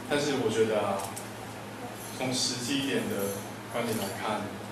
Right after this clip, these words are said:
我们并没有，我们并没有如此在意是否把别人当成工具的这件事情。如果我们真的要避免把人当工具的话，现在很多法律都要大幅度的修改。那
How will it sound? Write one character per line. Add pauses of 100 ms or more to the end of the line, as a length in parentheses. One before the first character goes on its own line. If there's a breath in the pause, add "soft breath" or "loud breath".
(360)
我
们
并
没
有， (1200)
我
们
并
没
有
如
此
在
意
是
否
把
别
人
当
成
工
具
的
这
件
事
情。 (640)
如
果
我
们
真
的
要
避
免 (320)
把
人
当
工
具
的
话， (480)
现
在
很
多
法
律 (240)
都
要 (340)
大
幅
度
的
修
改。 (720)
那